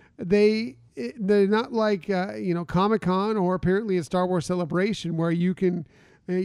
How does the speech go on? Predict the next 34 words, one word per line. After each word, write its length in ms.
get 240
kinda 180
squatters' 600
rights 380
within 440
D-, 160
Hall 320
D 180
twenty-three. 600
They 120
will 120
clear 380
that 240
out 380
after 460
the 180
first, 600
uh, 340
panel 420
of 120
the 80
day, 380
that, 320
uh, 120
Disney 380
one 180
hundred. 460
And 260
then, 340
you 120
know, 160
anybody 420
who 240
is, 160